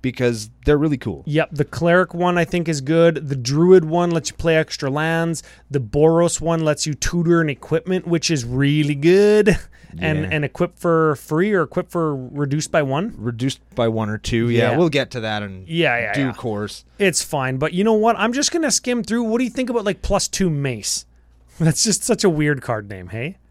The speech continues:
Speaker 1: Plus two mace would be a, I mean, people who play Dungeons and Dragons know that. People who play Magic won't know what that is. And you know what? Nor should they, 'cause the card is so kinda just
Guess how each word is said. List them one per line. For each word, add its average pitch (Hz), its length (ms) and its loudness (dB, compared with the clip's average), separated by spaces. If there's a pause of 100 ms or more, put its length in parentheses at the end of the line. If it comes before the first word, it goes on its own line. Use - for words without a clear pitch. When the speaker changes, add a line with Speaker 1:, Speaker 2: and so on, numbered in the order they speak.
(180)
Speaker 1:
Plus 196 220 0
two 214 180 -4
mace 156 320 -4
would 139 140 -6
be 139 200 -8
a, 113 380 -6 (500)
I 113 40 -12
mean, 131 280 -10
people 147 220 -8
who 131 80 -6
play 127 160 -2
Dungeons 107 380 -6
and 101 80 -10
Dragons 98 320 -4
know 135 180 2
that. 131 200 4
People 127 180 -4
who 123 100 -6
play 113 180 -8
Magic 104 560 -8 (520)
won't 139 300 -2
know 147 120 2
what 139 160 0
that 139 240 2
is. 139 220 2
And 147 180 -4
you 147 60 -2
know 156 160 2
what? 156 240 2
Nor 143 200 -4
should 139 240 -4
they, 120 140 -2
'cause 104 140 -10
the 113 80 -10
card 123 280 0
is 120 120 -2
so 123 580 -2
kinda 117 240 -8
just 104 320 -16